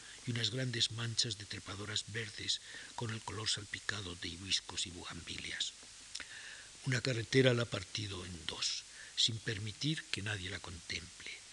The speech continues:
Bastante tiene el peatón con salvar la agresión continua que sobre ruedas le amaga. Inútil preguntar, menos aún que de la sinagoga. Han pasado más de diez lustros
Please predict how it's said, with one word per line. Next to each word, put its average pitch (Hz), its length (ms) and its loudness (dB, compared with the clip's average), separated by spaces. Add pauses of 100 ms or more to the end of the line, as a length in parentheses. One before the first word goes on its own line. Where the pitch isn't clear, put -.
(220)
Bastante 127 560 2
tiene 117 300 0
el 110 60 -2
peatón 104 520 -2
con 107 160 -6
salvar 110 380 2
la 131 120 2
agresión 110 440 0
continua 104 640 -6
que 104 140 0
sobre 95 280 -2
ruedas 92 420 -2
le 90 100 -4
amaga. 80 460 -6 (680)
Inútil 113 500 -2
preguntar, - 640 -4 (580)
menos 117 360 0
aún 80 280 -6
que - 120 0
de 90 100 -4
la 90 120 0
sinagoga. 85 640 -2 (800)
Han 123 100 2
pasado 135 480 4 (520)
más 131 200 6
de 143 100 12
diez 131 260 6
lustros 160 600 6